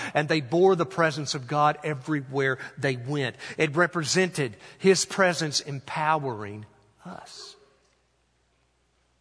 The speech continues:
So you see, this idea of holiday season, Christmas time, color-, colors of red and green, and royal, royalty and purple,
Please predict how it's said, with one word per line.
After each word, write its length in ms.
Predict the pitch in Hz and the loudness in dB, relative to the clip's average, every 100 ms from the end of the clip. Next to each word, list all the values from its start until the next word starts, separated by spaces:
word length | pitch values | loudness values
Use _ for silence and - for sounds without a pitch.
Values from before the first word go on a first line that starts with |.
| _ _ _ _ _ _ _ _ _ _ _ _ _ _ - - | _ _ _ _ _ _ _ _ _ _ _ _ _ _ -20 -10
So 120 | 160 | -8
you 100 | 147 | -4
see, 320 | - 196 190 180 - - _ _ _ _ _ _ _ _ _ _ _ _ | -2 0 0 -4 -16 -20 _ _ _ _ _ _ _ _ _ _ _ _
this 200 | 185 - | 0 6
idea 440 | 185 156 170 180 175 | 6 4 2 4 4
of 260 | 131 101 - - _ _ _ _ _ _ _ | 2 -4 -18 -20 _ _ _ _ _ _ _
holiday 420 | - 160 180 175 170 | -2 0 2 2 0
season, 560 | - 175 170 170 170 - - _ _ _ _ _ _ _ _ _ | -2 -2 -2 -4 -6 -10 -20 _ _ _ _ _ _ _ _ _
Christmas 460 | - 180 - 160 | -4 -4 -4 -6
time, 400 | - 165 156 160 - _ _ _ _ _ _ _ - _ | -4 -4 -4 -6 -10 _ _ _ _ _ _ _ -20 _
color-, 320 | 180 175 175 | 0 0 -2
colors 420 | 165 - 180 165 | -6 -6 -4 -4
of 160 | 160 139 | -6 0
red 160 | 160 156 | 0 0
and 100 | 147 | -2
green, 300 | 160 160 156 - - - | -2 -2 -4 -14 -20 -8
and 160 | 135 139 | -6 -2
royal, 360 | 147 147 143 - _ _ _ _ _ | 0 0 -4 -8 _ _ _ _ _
royalty 640 | 156 147 151 143 160 143 135 | -2 0 0 0 -2 -2 -4
and 220 | 131 113 | -8 -8
purple, 400 | 156 147 170 | -6 -6 -10